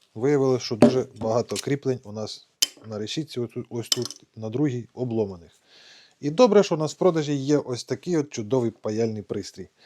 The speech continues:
з ось такими скобками. Скобок тут є дуже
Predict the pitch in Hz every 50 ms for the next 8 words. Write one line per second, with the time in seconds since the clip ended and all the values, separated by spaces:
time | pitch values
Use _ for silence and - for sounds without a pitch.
0 | - - - _ _ _ - - 113 107 - - 110 - - 123 120 107 - -
1 | - 101 - - - 95 90 90 90 _ _ _ _ _ _ _ - - _ _
2 | _ _ _ _ _ _ _ _ _ _ _ _ _ _ _ _ _ _ _ _
3 | _ _ _ _ _ _ _ _ _ _ _ - - _ _ _ _ _ _ _
4 | _ - - _ _ _ _ _ _ _ _ _ _ _ _ - - _ _ _
5 | _ _ _ _ _ _ _ _ _ _ _ _ _ _ _ _ _ - - _
6 | - 139 131 120 107 - - 113 - - 117 101 - - - _ _ - - -
7 | - - - - - _ _ _ _ _ _ _ _ _ _ - - - _ _
8 | _ - 120 113 117 120 123 107 113 110